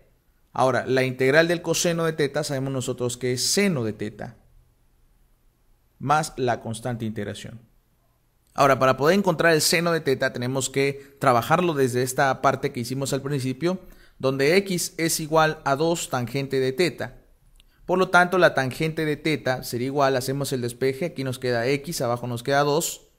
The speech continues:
y esto vendría a ser entonces la identidad para la tangente. Entonces, el cateto opuesto sería x y el cateto adyacente sería dos. Elaboramos nuestro triángulo, hacemos un pequeño triángulo aquí,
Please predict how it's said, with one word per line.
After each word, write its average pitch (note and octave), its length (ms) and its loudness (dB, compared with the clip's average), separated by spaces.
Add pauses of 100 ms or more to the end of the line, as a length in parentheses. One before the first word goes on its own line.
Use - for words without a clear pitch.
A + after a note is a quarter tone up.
(300)
y C3+ 160 2
esto G#3+ 260 2
vendría D#3+ 320 2
a D#3 40 2
ser D#3 180 0
entonces D3+ 640 -2 (300)
la B2 140 0
identidad C3 520 2
para D#3+ 160 4
la B2+ 140 2
tangente. D3+ 420 -2
Entonces, C#3 380 -4
el C#3 120 -2
cateto F3+ 380 0
opuesto F3 640 -2
sería C#3 420 0
x B2+ 460 -2
y C3+ 60 -2
el B2+ 100 -2
cateto B2+ 580 -4
adyacente C#3+ 680 -2
sería B2 320 -2
dos. D3+ 340 2 (300)
Elaboramos D3 560 4
nuestro E3 300 -2
triángulo, D#3 680 -2 (420)
hacemos B2+ 360 -6
un C#3 100 -8
pequeño C3+ 360 -6
triángulo C#3+ 340 -2
aquí, D#3 400 -4